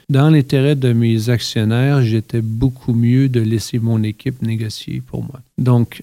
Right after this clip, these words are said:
euh, le seul talent que je puisse avoir là-dedans, c'est de, d'aller chercher, euh, la bonne équipe et le bon talent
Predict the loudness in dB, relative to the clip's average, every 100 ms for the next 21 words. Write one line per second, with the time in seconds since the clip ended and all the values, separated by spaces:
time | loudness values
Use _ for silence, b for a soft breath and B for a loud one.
0 | -4 -2 0 0 0 0 0 0 2 2
1 | 0 0 -2 -2 -6 -4 -4 -2 -2 -2
2 | 0 2 0 -2 -2 -2 0 0 -4 -6
3 | -4 -6 -6 -6 -4 -4 -4 -6 -6 -2
4 | 0 0 -2 -6 -6 -6 -8 -8 -6 0
5 | 2 2 -2 -4 -2 -2 0 0 -2 -2
6 | -2